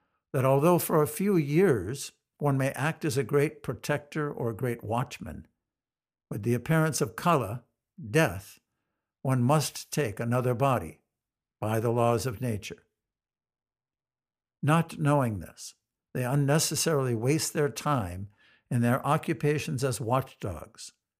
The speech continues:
and do not try to get the mercy of the Supreme Personality of Godhead.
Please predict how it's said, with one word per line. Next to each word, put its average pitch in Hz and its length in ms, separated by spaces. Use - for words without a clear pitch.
and 120 80
do 120 100
not 139 300
try 156 180
to 143 140
get 139 160
the 147 80
mercy 160 520
of 110 140
the 117 80
Supreme 160 560
Personality 127 800
of 98 100
Godhead. - 480